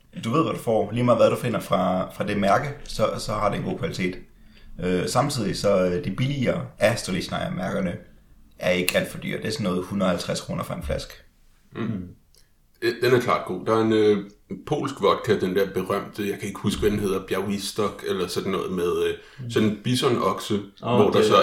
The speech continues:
Speaker 2: er et... Øh, en
Speaker 3: Zubrovka.
Speaker 2: Zubrovka, ja. Øhm, og så er der sådan et græsstrå i, øhm, som er, som jeg synes er rigtig fin.
Speaker 1: Mm.
Speaker 2: Øh,
Speaker 3: Ja.
Speaker 2: og som man også kan få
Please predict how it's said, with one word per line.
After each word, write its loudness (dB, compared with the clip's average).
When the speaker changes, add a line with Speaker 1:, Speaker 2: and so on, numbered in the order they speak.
Speaker 2:
er 2
et... 0
Øh, 2
en 0
Speaker 3:
Zubrovka. 2
Speaker 2:
Zubrovka, 8
ja. 0
Øhm, 12
og 4
så 6
er 6
der 6
sådan 2
et -2
græsstrå -6
i, -4
øhm, 2
som -2
er, -2
som -10
jeg -4
synes -6
er -6
rigtig -6
fin. -14
Speaker 1:
Mm. -4
Speaker 2:
Øh, 4
Speaker 3:
Ja. 0
Speaker 2:
og 2
som 2
man 2
også -4
kan -2
få -6